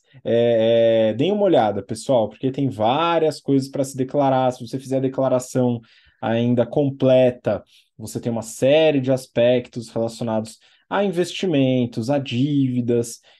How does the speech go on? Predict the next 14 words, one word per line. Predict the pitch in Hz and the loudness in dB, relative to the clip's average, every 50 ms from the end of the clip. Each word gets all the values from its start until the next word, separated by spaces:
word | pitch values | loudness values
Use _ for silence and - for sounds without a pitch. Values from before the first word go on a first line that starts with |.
| _ _ | _ _
e | 117 123 | 0 2
outras | 127 131 147 160 175 170 170 - 143 123 - - | 2 4 4 2 2 0 0 -2 -4 -4 -4 -6
coisas | - - 127 127 127 127 | -6 -2 -2 -2 -2 -2
que | - 139 | -4 -8
você | 135 135 - | -8 -8 -8
tem | - 139 139 | -8 -8 -8
que | 135 | -6
declarar | - 143 - 156 156 143 135 147 127 139 135 - _ _ _ _ _ | -8 -8 -4 0 0 0 2 0 0 -2 -4 -12 _ _ _ _ _
e | - 131 139 | -2 0 2
nem | 143 143 147 156 170 185 | 4 4 2 2 0 -2
sempre | 180 - - - 151 160 170 170 - 185 175 | -4 -4 -4 -4 -4 -4 -4 -4 -2 0 0
é | 160 | 0
tão | 165 - - 156 151 156 147 - _ | -2 -2 -2 -2 -2 -2 -6 -8 _
intuitivo. | 156 160 170 165 165 - 165 160 160 - - 107 98 90 92 95 | -4 -4 -4 -4 -4 -6 -6 -6 -6 -6 -6 -6 -6 -6 -10 -18